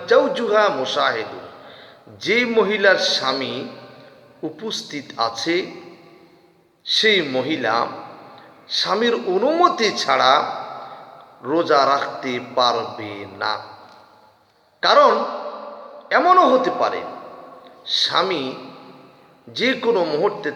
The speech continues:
তার যৌবিক চাহিদা পূরণ করার জন্য স্ত্রীর কাছে আবেদন করতে পারে। যে কোনো মুহূর্তে এই স্বামীর খেদমত করার জন্য স্ত্রীকে প্রস্তুত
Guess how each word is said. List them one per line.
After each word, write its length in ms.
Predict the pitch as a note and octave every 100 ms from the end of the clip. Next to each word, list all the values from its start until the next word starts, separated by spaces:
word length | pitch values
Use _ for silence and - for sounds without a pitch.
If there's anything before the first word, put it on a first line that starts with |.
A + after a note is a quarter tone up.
| -
তার 280 | C3 -
যৌবিক 580 | - G#3 A#3 A3 - -
চাহিদা 440 | - B2+ D3+ G2+ D#2+ - - - - - - - _ _ _ _ _ _ _ _ _ _ _ _ _ _ -
পূরণ 380 | F#3+ C4+ C#4 -
করার 300 | G3+ D#3+ -
জন্য 440 | C3+ B2+ A#2 F3
স্ত্রীর 440 | - - A#3 F3
কাছে 260 | B2+ C#3+ C#3+
আবেদন 480 | A#2 B2 C3+ G#3+ G3 -
করতে 260 | - -
পারে। 240 | - E2 D#2 - - - _ _ _ _ _ _ _ _ _ _ _ _ _ _ _ _ _ _
যে 200 | A2 C4
কোনো 280 | B3 C#4 C4
মুহূর্তে 600 | B3 A3+ - - D4 - - - - - - - - - -
এই 120 | D#3+ F3
স্বামীর 520 | - - G#3 A3 -
খেদমত 500 | - F#3+ - F#3 D4 -
করার 280 | G#3 F3+ -
জন্য 340 | D#3+ D3 -
স্ত্রীকে 580 | G#2+ - D#3 C3+ - C3
প্রস্তুত 560 | B2 A#2+ C#3 C#3 C#3